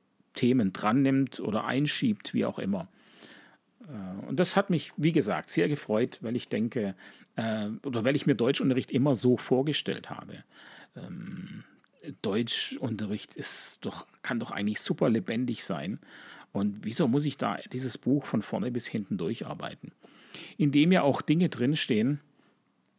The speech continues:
ähm, die die Schüler noch gar nicht können. Wir haben einige Schülerinnen,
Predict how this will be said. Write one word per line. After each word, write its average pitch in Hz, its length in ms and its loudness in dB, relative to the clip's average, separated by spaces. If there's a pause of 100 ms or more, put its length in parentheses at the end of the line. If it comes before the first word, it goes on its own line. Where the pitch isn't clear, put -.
(300)
ähm, 98 640 0 (960)
die 156 220 0
die 151 160 2
Schüler 147 340 6
noch 117 220 2
gar 101 160 2
nicht 117 200 -4
können. - 380 -4 (440)
Wir 117 160 -2
haben 175 140 0
einige 190 360 4
Schülerinnen, 123 1200 2